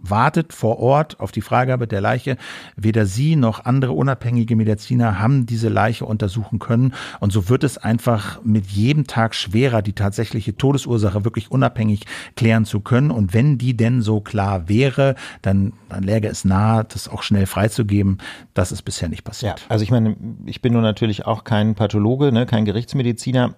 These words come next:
Speaker 2: aber nach den Erfahrungen, die ich so aus einer gerichtlichen Perspektive mit solchen
Speaker 1: Als
Speaker 2: Untersuchungen
Speaker 1: Richter,
Speaker 2: gemacht
Speaker 1: ja.
Speaker 2: habe als Richter, hat, dauert das eben ein, zwei Tage, ne, maximal. Also man muss natürlich die Leichenöffnung durchführen, man muss eventuell noch ein paar chemische Untersuchungen machen,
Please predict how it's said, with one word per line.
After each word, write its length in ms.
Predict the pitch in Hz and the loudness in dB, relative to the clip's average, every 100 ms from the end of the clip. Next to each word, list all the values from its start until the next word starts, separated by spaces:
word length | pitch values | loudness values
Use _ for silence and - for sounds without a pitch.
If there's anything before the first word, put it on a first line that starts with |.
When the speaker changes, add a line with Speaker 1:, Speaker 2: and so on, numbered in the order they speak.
| - | -4
Speaker 2:
aber 360 | 110 113 107 - | 0 2 0 -2
nach 360 | 117 113 110 - | 0 0 -2 -8
den 320 | 117 110 117 | -10 -4 -2
Erfahrungen, 440 | 117 107 117 120 110 | -2 -2 0 2 2
die 120 | 120 | -2
ich 120 | - | -4
so 120 | 110 | -2
aus 160 | - - | -2 0
einer 260 | 107 98 - 104 | 0 0 -4 -6
gerichtlichen 480 | 107 151 - 139 127 | 0 0 2 0 2
Perspektive 600 | 123 - 107 - 113 104 | 2 0 -2 -2 -2 0
mit 120 | 98 | 0
solchen 140 | 107 | 0
Speaker 1:
Als 120 | 110 104 | 0 2
Speaker 2:
Untersuchungen 280 | 104 143 | 2 2
Speaker 1:
Richter, 60 | 127 | 2
Speaker 2:
gemacht 200 | 110 104 | 2 2
Speaker 1:
ja. 40 | 110 | 0
Speaker 2:
habe 100 | 95 | -2
als 120 | - | -4
Richter, 220 | 131 113 - - - | -2 -2 -4 -12 -10
hat, 360 | - 196 110 117 | -6 -4 -2 0
dauert 240 | 107 123 | 2 2
das 120 | 113 98 | 0 -2
eben 200 | 120 107 | -4 -2
ein, 180 | 113 | -2
zwei 180 | 120 101 | -2 -2
Tage, 300 | 101 139 113 | 2 2 2
ne, 160 | 113 175 | 0 2
maximal. 600 | 113 101 - 107 101 98 | 2 0 -2 0 0 0
Also 160 | 95 | -2
man 100 | 101 | 0
muss 140 | 123 131 | 0 2
natürlich 280 | 120 117 - _ - | 0 -2 -6 _ -10
die 280 | 110 110 | -8 -2
Leichenöffnung 520 | 107 135 165 156 147 143 | 2 2 2 0 0 2
durchführen, 380 | 143 139 147 131 | 0 0 0 2
man 80 | |
muss 140 | 113 117 | 0 -2
eventuell 440 | 123 104 123 139 | -4 0 0 2
noch 40 | 123 | 0
ein 80 | 117 | 0
paar 120 | 117 | 0
chemische 340 | 131 123 113 | 0 -2 0
Untersuchungen 460 | 117 110 123 151 123 | 0 0 0 0 0
machen, 240 | 113 113 | 0 0